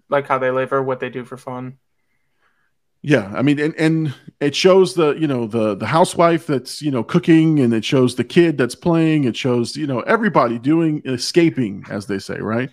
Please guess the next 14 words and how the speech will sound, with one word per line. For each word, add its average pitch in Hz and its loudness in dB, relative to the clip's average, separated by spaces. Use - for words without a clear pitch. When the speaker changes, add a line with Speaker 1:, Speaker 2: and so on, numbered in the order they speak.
Speaker 2:
to 139 -2
this, 120 0
uh, 110 0
oasis. 120 -2
And 120 -4
it 143 -2
shows 151 4
you 147 6
that 131 2
the 127 2
oasis 131 0
is 123 -4
not 120 0
just - -8